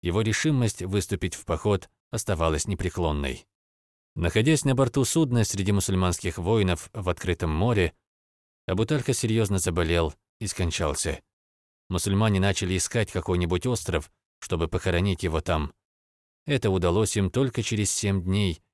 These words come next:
и за все это время находившийся среди них покойник абсолютно не изменился, как будто пребывая в глубоком сне.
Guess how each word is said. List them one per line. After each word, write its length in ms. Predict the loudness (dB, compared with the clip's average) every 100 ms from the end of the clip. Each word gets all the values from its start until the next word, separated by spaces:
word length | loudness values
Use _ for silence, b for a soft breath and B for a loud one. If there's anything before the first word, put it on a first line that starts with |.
| _ -8
и 60 |
за 160 | -2 -2
все 220 | 0 0
это 180 | 0 0
время 500 | -2 0 2 0 0
находившийся 640 | -4 -4 -2 -2 -2 -4 -2
среди 300 | -4 -2 -2
них 200 | -2 -2
покойник 540 | -6 -2 0 0 -2 _ _ _ _
абсолютно 500 | -6 -2 -2 0 0
не 160 | 2 2
изменился, 640 | 2 0 2 0 0 -4 -4 _ _
как 160 | -8 -4
будто 400 | -4 0 -2 -2 -4
пребывая 560 | -2 0 0 0 0
в 80 | -2
глубоком 440 | -2 -2 -2 -2
сне. 440 | -4 -2 -2 -2